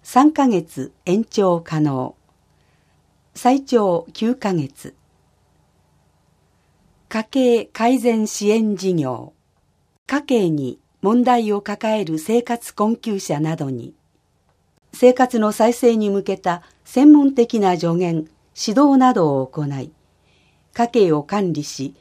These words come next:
早期に生活が再生されるよう支援を行います。申し込み、市社会福祉協議会。電話、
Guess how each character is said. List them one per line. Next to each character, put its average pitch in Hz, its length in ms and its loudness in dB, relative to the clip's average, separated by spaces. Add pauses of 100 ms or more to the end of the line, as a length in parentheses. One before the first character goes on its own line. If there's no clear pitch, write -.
(380)
早 311 280 0
期 175 200 -4
に 135 260 -4
生 226 240 2
活 226 240 -2
が 196 140 0
再 226 240 0
生 240 260 4
さ 214 160 -2
れ 240 140 0
る 240 120 -2
よ 175 360 0
う - 40 -20
支 - 200 -2
援 196 260 -2
を 160 220 -2
行 151 160 -6
い 139 300 -6
ま 123 140 -14
す。 - 240 -20 (1500)
申 247 160 0
し - 120 -10
込 220 160 -2
み、 180 240 -6 (600)
市 - 400 -8 (120)
社 208 200 -6
会 269 260 0
福 262 200 -4
祉 233 240 -6
協 196 260 -2
議 175 160 -2
会。 131 300 -12 (1080)
電 202 300 0
話、 165 220 0